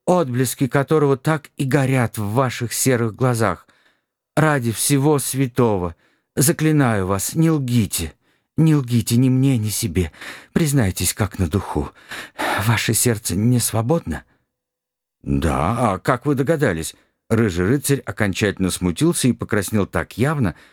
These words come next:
что Люстрицкий едва не разрыдался от умиления. «О, милый Нед, я знал, я чувствовал, я видел это. В мире много таинственного и непонятного.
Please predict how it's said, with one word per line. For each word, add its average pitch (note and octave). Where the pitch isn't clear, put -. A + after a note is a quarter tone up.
что -
Люстрицкий B2+
едва G#2
не B2+
разрыдался E2
от -
умиления. C2
«О, F#2+
милый G#2
Нед, F2+
я C3+
знал, F2
я D3+
чувствовал, A#2+
я D3
видел D3+
это. B2+
В E3+
мире F#3+
много E3
таинственного C3+
и -
непонятного. B2+